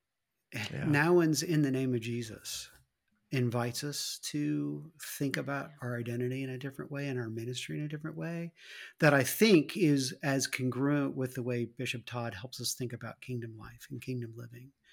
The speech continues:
Speaker 2: as any book I've ever read. Um,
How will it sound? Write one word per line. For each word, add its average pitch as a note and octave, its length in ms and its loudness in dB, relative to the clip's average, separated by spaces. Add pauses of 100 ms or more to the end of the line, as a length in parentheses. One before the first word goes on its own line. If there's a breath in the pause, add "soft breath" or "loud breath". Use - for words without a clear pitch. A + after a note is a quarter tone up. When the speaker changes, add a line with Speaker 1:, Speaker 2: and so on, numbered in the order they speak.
(360 soft breath)
Speaker 2:
as C3+ 140 4
any C3 180 4
book A#2+ 260 -2
I've A#2+ 220 -6
ever A#2 500 -12
read. A#2+ 360 -6 (840 soft breath)
Um, A2+ 360 -8